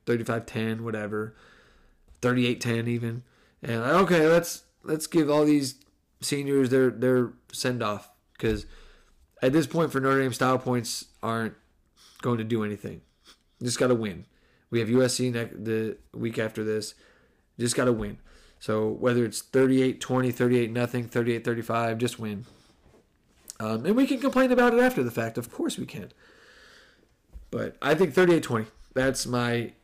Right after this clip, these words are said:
prediction. I do think we're gonna run the ball. We better go over two hundred yards rushing. Again, I say that, but unless if, uh, if Boston College starts blitzing the house,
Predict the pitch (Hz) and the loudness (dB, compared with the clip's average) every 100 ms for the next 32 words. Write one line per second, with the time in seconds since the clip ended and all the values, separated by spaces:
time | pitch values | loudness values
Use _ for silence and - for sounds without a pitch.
0 | - - - 123 113 - 117 - - _ | -18 -10 2 2 2 -4 -8 -10 -18 _
1 | _ _ _ _ _ _ _ _ _ _ | _ _ _ _ _ _ _ _ _ _
2 | _ - - 117 127 120 120 113 131 165 | _ -10 -4 2 2 2 2 0 0 2
3 | 165 156 156 151 - - _ _ _ _ | 4 4 4 0 -12 -20 _ _ _ _
4 | _ _ _ - 123 98 - _ 120 - | _ _ _ -6 -6 -6 -12 _ -20 -2
5 | 127 131 110 110 110 - 104 101 101 98 | 2 4 4 2 -2 -4 -4 -2 -4 -4
6 | 107 101 101 117 _ _ _ _ _ - | -4 -6 -8 -14 _ _ _ _ _ -20
7 | - - - - - _ _ _ - 151 | -20 -20 -20 -20 -20 _ _ _ 0 2
8 | 160 117 - - - _ - - 156 123 | 2 -2 -12 -20 -20 _ -8 0 2 2
9 | 113 120 113 - _ - 110 117 127 123 | 0 0 -2 -2 _ -10 -6 -2 -2 -2
10 | - _ _ _ - 117 - - 98 120 | -10 _ _ _ -6 -6 -6 -6 -2 -2
11 | - 113 110 101 80 - - - 110 127 | -4 -4 -4 -4 -10 -12 -12 -8 -2 0
12 | 135 123 143 147 117 - 104 - - - | 0 0 0 0 0 0 -2 -4 -18 -2
13 | 127 127 123 107 123 131 110 - | -2 0 -2 -2 -2 -2 -2 -6